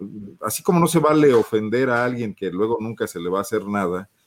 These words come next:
como el caso del fiscal Samarripa de Guanajuato, que hoy está eh, poniendo cohetes por todo el estado porque capturó a los presuntos autores del bombazo, que por cierto, al rato platicamos de eso ya en,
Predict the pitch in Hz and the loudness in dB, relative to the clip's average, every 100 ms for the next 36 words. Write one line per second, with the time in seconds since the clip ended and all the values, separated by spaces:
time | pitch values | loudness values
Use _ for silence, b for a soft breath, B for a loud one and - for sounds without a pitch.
0 | _ - 101 107 120 123 123 104 - 85 | _ -6 -4 -2 -2 0 2 2 0 -4
1 | 104 98 110 107 107 107 - 107 101 104 | -2 0 0 0 0 0 0 0 2 -2
2 | 104 - 101 - 101 104 87 87 90 - | -2 0 0 -2 -8 -6 -4 -2 -4 -2
3 | 98 98 - b b b _ _ 85 80 | 0 0 -2 b b b _ _ -10 -10
4 | _ 92 101 107 107 - 113 117 107 98 | _ -4 -2 0 0 4 4 4 2 -2
5 | 95 87 104 107 101 - 101 104 92 82 | -4 0 2 4 2 0 0 2 0 -6
6 | - - 82 - 92 92 101 98 - - | -12 -10 -10 -8 -4 0 2 0 -4 -8
7 | 87 101 95 101 92 104 101 95 101 104 | -8 -8 -6 -4 -4 -2 -2 0 0 0
8 | 107 107 104 104 90 82 - 98 - 95 | 0 0 -2 -6 -8 -10 -8 -8 0 -2
9 | - 90 87 - 90 95 - 95 98 98 | -2 -6 -6 -8 -8 -10 -6 -6 -4 0
10 | 101 - 95 95 104 | -2 0 0 0 0